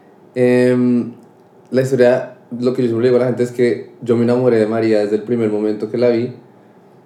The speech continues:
porque yo estaba haciendo la práctica de diseño industrial en la universidad y me fui a un B B C y estaba con los de la práctica y estaba hinchísimo ya, pero llegué y estaban dos grandes amigas de la vida.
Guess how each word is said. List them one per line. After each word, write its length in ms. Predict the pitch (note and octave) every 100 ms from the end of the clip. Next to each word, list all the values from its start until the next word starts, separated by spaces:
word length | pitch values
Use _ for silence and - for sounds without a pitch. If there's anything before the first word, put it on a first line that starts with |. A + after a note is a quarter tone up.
| _
porque 580 | - C3+ C3+ C3+ C3+ - A#2+
yo 100 | B2
estaba 220 | B2 A2
haciendo 200 | A2+ A#2
la 160 | B2
práctica 360 | C3 B2 A#2 A#2+
de 140 | A#2+
diseño 360 | A2+ A2+ A#2 A2
industrial 600 | G#2+ A2 - A#2+ G#2+ G#2+
en 140 | A2+ A2+
la 100 | A2
universidad 680 | A2 A#2 B2 C3 B2 C#3+ - - - _ _ - - - - - -
y 80 | -
me 100 | B2+
fui 100 | B2
a 20 |
un 60 | A2+
B 80 | A2
B 100 | A2+
C 180 | A#2+ A#2+
y 100 | A#2+
estaba 680 | A#2 B2 A#2+ A#2 A#2 - - - -
con 160 | C3+
los 100 | B2+
de 60 | A#2
la 140 | A2+
práctica 340 | A2+ A2 A2 B2
y 40 |
estaba 320 | B2 A2+ G2 -
hinchísimo 680 | C3 B2 - A#2+ B2 A#2 A#2
ya, 320 | A2 G#2+ A#2+ - - - - -
pero 180 | C3
llegué 380 | B2 B2 B2 B2
y 40 | C3+
estaban 640 | C3 A#2 A2+ G2+ G2 A2
dos 220 | B2 A#2+
grandes 320 | B2 A#2+ A#2
amigas 540 | C3 B2+ A2 G#2+ G#2 - - - - -
de 120 | B2
la 120 | B2 C3
vida. 440 | C#3 B2 E3+ F3+